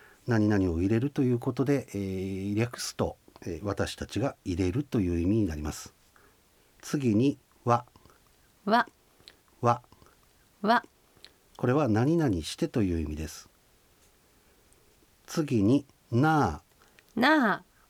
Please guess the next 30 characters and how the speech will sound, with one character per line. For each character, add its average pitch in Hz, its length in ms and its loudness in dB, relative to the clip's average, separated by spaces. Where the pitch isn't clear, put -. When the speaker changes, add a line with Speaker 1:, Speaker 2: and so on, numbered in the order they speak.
Speaker 1:
な 143 360 4
あ。 76 160 -4
Speaker 2:
な 254 400 2
あ。 - 100 -8
Speaker 1:
は 110 100 -2
い、 107 80 -4
こ - 140 -2
れ 104 60 2
は 98 140 0
さ - 260 -4
ら 135 160 0
に 104 160 4
と 120 160 0
い 90 160 0
う 85 40 -2
意 82 40 -2
味 80 100 -4
で 71 120 -10
す。 - 260 -16
次 143 320 0
に、 147 240 4
チ - 180 -2
ス 190 240 -2
パ。 90 300 -6
Speaker 2:
チ - 180 2
ス 392 240 2
パ。 - 260 -4
Speaker 1:
チ - 220 0
ス 190 240 -2
パ。 - 280 -4